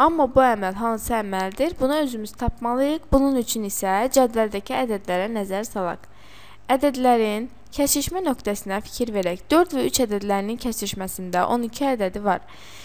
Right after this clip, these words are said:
Biz üç və dörd ədədlərinə vuruqlar kimi baxsaq, üç vur dörd bərabərdir on iki.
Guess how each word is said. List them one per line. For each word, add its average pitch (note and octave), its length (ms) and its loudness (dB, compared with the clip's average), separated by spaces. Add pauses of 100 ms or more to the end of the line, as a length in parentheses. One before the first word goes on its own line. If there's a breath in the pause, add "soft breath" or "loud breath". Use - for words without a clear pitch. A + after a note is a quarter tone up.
(180 loud breath)
Biz F#4+ 260 6
üç - 220 0
və C4 100 8
dörd B3 320 6
ədədlərinə G3 640 2
vuruqlar B3+ 480 6
kimi A#3+ 240 -4
baxsaq, G#3 800 2
üç D#4 240 4
vur G#3 160 6
dörd A3+ 320 6
bərabərdir G#3 800 8
on A3+ 320 4
iki. G3 300 -2